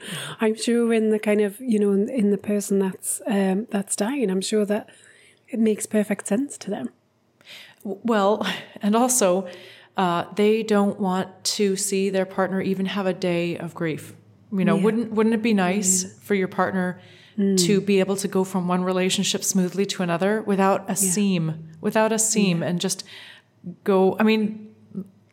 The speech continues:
Speaker 2: actually, I mean, honestly, I, I suppose that is part of our love for each other. We can't bear to think of each other as unhappy.
Speaker 1: Yeah, yeah, yeah, absolutely.
Speaker 2: Yeah.
Speaker 1: Well,
Speaker 2: Ah.
Speaker 1: I wish you the best of luck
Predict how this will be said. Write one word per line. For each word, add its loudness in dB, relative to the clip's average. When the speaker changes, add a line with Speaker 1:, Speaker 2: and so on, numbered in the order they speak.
Speaker 2:
actually, -4
I -2
mean, 0
honestly, 2
I, 0
I 0
suppose 0
that 2
is 2
part -2
of 0
our 0
love 0
for -8
each -4
other. -6
We -6
can't -4
bear -2
to -12
think -8
of -10
each -8
other -4
as -6
unhappy. -10
Speaker 1:
Yeah, -4
yeah, -2
yeah, -6
absolutely. -8
Speaker 2:
Yeah. -10
Speaker 1:
Well, 2
Speaker 2:
Ah. 2
Speaker 1:
I 4
wish 0
you 0
the 0
best -4
of -8
luck -6